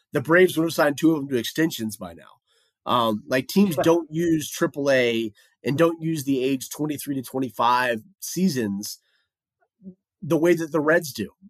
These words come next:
Speaker 1: And it's, you know, uh, it's not a service time issue, I don't think. You know, they, they showed their hand with Jonathan India, bringing him up
Speaker 2: They
Speaker 1: from day
Speaker 2: figured
Speaker 1: one.
Speaker 2: that out, yeah.
Speaker 1: You know, I mean, they're, they're doing it with
Speaker 2: Yeah.
Speaker 1: the pitchers. They're getting those guys up. I don't think it's a service time thing. I just, there's a part of me that makes me think that, like, they literally are waiting to see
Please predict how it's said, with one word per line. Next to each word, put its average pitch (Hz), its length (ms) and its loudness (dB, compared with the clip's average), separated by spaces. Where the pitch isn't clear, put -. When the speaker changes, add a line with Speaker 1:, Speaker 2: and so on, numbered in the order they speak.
Speaker 1:
And 123 420 0
it's, 131 500 -6
you 139 80 -4
know, 120 340 0
uh, 117 240 0
it's 156 180 -4
not 180 120 4
a 214 40 4
service 202 340 4
time 131 240 2
issue, 110 340 -4
I 123 80 -4
don't 113 200 -6
think. 95 400 -14
You 120 80 -4
know, 110 180 -2
they, 135 140 2
they 131 200 0
showed 147 260 0
their 147 120 -2
hand 143 320 0
with 127 220 -4
Jonathan 139 320 0
India, 160 260 4
bringing 139 280 0
him 139 60 4
up 175 100 4
Speaker 2:
They 165 80 4
Speaker 1:
from 139 140 2
day - 100 -2
Speaker 2:
figured 147 220 4
Speaker 1:
one. 123 180 2
Speaker 2:
that 127 60 2
out, 113 300 -4
yeah. 101 360 -8
Speaker 1:
You 143 100 0
know, 143 220 2
I 135 60 -2
mean, 143 100 -4
they're, 143 160 0
they're 131 140 -2
doing 151 240 2
it - 20 2
with 156 100 -6
Speaker 2:
Yeah. - 60 -6
Speaker 1:
the - 40 -12
pitchers. 135 360 0
They're 123 100 -4
getting 135 160 -4
those 143 140 -2
guys 107 240 -2
up. 107 120 -4
I 127 40 0
don't 160 80 -2
think 208 140 -2
it's 196 80 -6
a 139 60 -10
service 202 360 -2
time 113 240 -4
thing. 101 280 -8
I 135 80 0
just, 139 140 -8
there's 151 160 0
a 143 60 -2
part 190 240 2
of 202 60 2
me 165 100 4
that 131 80 -10
makes 151 240 -2
me 147 80 -6
think 143 300 -4
that, 123 140 -10
like, 120 180 -8
they 139 140 2
literally 165 400 0
are 127 140 -2
waiting 139 420 -2
to 123 80 -8
see 131 520 -6